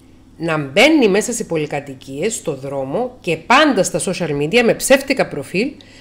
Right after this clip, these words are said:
με σκοπό να μάθει αν υπάρχει άλλη κοπέλα και άλλα. Παλαιότερα νόμιζα ότι το κάνει για χαβαλέ,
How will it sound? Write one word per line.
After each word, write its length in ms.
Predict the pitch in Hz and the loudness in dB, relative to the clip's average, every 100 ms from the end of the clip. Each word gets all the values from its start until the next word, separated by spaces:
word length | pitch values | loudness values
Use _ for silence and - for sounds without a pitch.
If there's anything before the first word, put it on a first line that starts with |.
| - | -12
με 100 | 170 | -4
σκοπό 380 | 156 - 151 220 | -4 -4 -2 0
να 140 | 240 | 2
μάθει 300 | 160 208 233 | 2 0 2
αν 100 | 247 | 2
υπάρχει 460 | 202 190 208 - 165 - | 2 2 -2 -4 -12 4
άλλη 280 | 254 254 | 6 6
κοπέλα 460 | 226 185 285 339 370 | 4 2 4 4 4
και 180 | 370 196 | 4 4
άλλα. 480 | 170 139 127 - - - _ - - - - - - - 160 | 4 2 -4 -12 -20 -20 _ -20 -20 -20 -20 -20 -20 -8 -2
Παλαιότερα 540 | 156 151 208 320 277 | 0 2 2 2 2
νόμιζα 300 | 180 226 262 | 2 2 2
ότι 120 | 262 | 0
το 120 | 254 - | -2 -2
κάνει 280 | 170 226 | 0 0
για 160 | 254 262 | 2 0
χαβαλέ, 500 | 220 202 208 208 - | 0 4 6 6 4